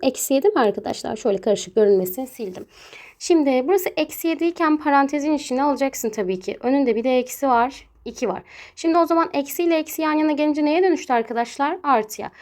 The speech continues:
Köşeli parantezin içerisi iki. Bir eksi dokuzdan ne oldu burası? Eksi sekiz oldu değil mi arkadaşlar? Şimdi şu kısmı siliyorum.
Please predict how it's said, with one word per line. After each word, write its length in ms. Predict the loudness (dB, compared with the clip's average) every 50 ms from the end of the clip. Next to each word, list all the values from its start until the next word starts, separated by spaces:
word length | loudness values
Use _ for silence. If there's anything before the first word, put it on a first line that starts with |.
| -20 -20 -20 -20 _ _
Köşeli 340 | -8 -6 -4 -2 -2 0 2
parantezin 500 | 4 4 4 4 2 0 -2 -2 -2 -4
içerisi 460 | -4 -4 -2 -2 -2 -2 -2 -4 -8
iki. 220 | -12 -6 -2 0
Bir 200 | 0 0 0 -2 -4
eksi 440 | -4 -4 -4 -4 -6 -12 -10 -4 -4
dokuzdan 640 | -4 -2 -2 -6 -6 -2 -2 0 2 2 2 2
ne 40 | 2
oldu 280 | 2 2 2 0 0 -2
burası? 360 | -4 -4 -4 -4 -4 -4 -4
Eksi 680 | -4 -2 -2 -2 -2 -2 -4 -8 -6 -4 -2 -2 -2 -2
sekiz 480 | -4 -4 -4 -4 -4 -4 -4 -4 -2 -2
oldu 300 | 0 0 -2 -4 -6 -6
değil 220 | -2 -2 -2 -2
mi 120 | 0 0
arkadaşlar? 800 | 0 0 0 -2 -4 -6 -4 -4 -4 -4 -6 -4 -2 -2 -2 -2 -4 -8 -14 -14 -14 -16 -18 _
Şimdi 280 | -16 -8 -4 -4 -4 -4
şu 180 | -4 -8 -14 -14
kısmı 320 | -14 -12 -6 -4 -4 -4
siliyorum. 640 | -4 -6 -4 -2 0 2 2 2 0 0 -2 -4 -6